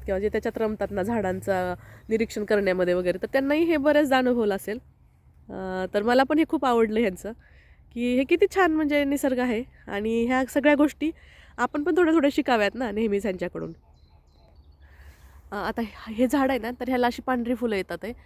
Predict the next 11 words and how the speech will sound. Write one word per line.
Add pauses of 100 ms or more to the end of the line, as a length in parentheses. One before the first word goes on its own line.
(340)
तर (140)
खूप, (240)
खूप,
अ, (440)
म्हणजे
बरेच
ठिकाणी
ही
झाडं
पाहायला
मिळतात.